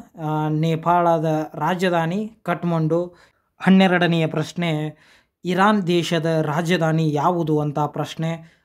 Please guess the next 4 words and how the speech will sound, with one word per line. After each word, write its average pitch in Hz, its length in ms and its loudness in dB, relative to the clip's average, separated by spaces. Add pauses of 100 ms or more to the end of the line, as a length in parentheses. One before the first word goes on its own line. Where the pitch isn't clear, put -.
(120)
ಆಪ್ಷನ್ಗಳು 156 880 -2 (180)
ತೆಹರಾನ್, 175 720 0 (280)
ಬಾಗ್ದಾದ್, 165 880 2 (320)
ಅಮ್ಮಾನ್, 170 680 0